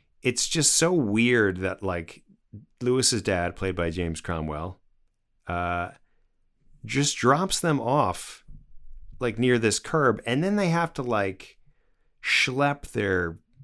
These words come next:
shit for, like, what seems to be miles to get to their dorm room.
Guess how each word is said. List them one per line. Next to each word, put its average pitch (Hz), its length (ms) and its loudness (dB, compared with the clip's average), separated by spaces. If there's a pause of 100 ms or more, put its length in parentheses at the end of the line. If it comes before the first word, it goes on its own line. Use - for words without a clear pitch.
(140)
shit - 480 0 (220)
for, 120 200 0
like, 101 440 0
what 165 440 -4
seems 202 300 0
to 139 100 0
be 104 120 2
miles 78 640 -4 (600)
to 123 100 -2
get 110 220 0
to 104 80 -4
their 90 140 -2
dorm 92 320 -2
room. 120 280 -4